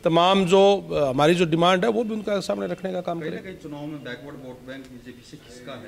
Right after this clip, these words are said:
Speaker 2: अब की बार देखने को मिला है, ज़्यादातर सीटें हारी हैं, कहीं ना कहीं वोट बैंक के कारण ही हारी हैं।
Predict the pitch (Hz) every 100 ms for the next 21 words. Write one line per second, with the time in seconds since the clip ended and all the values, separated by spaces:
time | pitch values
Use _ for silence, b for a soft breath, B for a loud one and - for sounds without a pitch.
0 | 104 117 139 120 113 113 117 120 117 117
1 | 120 123 120 - - - 120 113 123 -
2 | 123 131 113 117 127 110 95 - - -
3 | 131 151 147 139 - 131 127 139 147 147
4 | 131 139 135 131 113 113 113 113 -